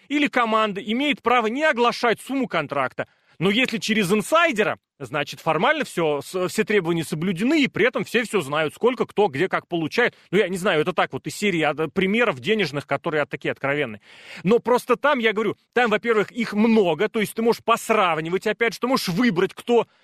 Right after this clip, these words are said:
э, себя зарекомендовал, кто не зарекомендовал. А вот в рестлинге, ну, в рестлинге была пара человек, ты вроде им верил. Там, грубо говоря, какой-нибудь П В Торч, да, там какой-нибудь П В Инсайдер тот же, тот же Мельцер, опять же.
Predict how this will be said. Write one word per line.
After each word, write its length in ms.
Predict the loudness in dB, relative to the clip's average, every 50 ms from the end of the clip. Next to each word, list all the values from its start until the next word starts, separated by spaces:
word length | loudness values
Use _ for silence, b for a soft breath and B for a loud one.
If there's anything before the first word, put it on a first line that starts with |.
| _ _ _
э, 180 | -2 0 0 0
себя 360 | -2 0 0 0 2 2 0
зарекомендовал, 920 | 0 0 0 2 0 2 2 2 2 2 2 2 2 2 2 0 0 -4 -10
кто 300 | -14 -8 -2 0 0 2
не 280 | 0 0 0 -2 0
зарекомендовал. 800 | 0 0 -2 0 0 0 0 0 2 2 2 2 2 0 -2 b b b b b b b
А 140 | 0 2 4
вот 180 | 4 2 0 0
в 100 | -2 0
рестлинге, 540 | 0 2 0 0 -2 -2 -4 -4 -4 -6 -10 _
ну, 100 | -4 -2
в 60 | 0 0
рестлинге 380 | 0 0 -2 -4 -4 -4 -2
была 240 | -2 0 2 2 0
пара 240 | 2 2 0 0 0
человек, 300 | -2 0 0 0 0 0
ты 80 | -2
вроде 260 | 0 0 0 0 0 -2
им 80 | -2
верил. 440 | 0 2 2 2 2 2 0 -4 -6 _ _ _ _
Там, 160 | -2 0 2
грубо 200 | 2 0 0 2
говоря, 160 | 0 -2 -2
какой-нибудь 260 | -2 -4 -6 -6 -2 -2
П 80 | 0
В 140 | 0 0 -2
Торч, 400 | 0 2 2 2 2 2 -2 -2
да, 180 | -2 -2 -2 0
там 160 | -4 -6 -6
какой-нибудь 440 | -6 -8 -6 -6 -8 -8 -8 -6 -4
П 80 | -2
В 120 | 0 0 0
Инсайдер 480 | 0 0 0 0 0 2 0 -2 -2
тот 240 | 0 0 0 0 -2
же, 80 | -4 -6
тот 160 | -6 -4 -2
же 80 | -2
Мельцер, 460 | 0 2 4 4 2 2 0 0 0 0
опять 340 | 0 0 0 -2 -2 -2
же. 160 | -4 -10 -10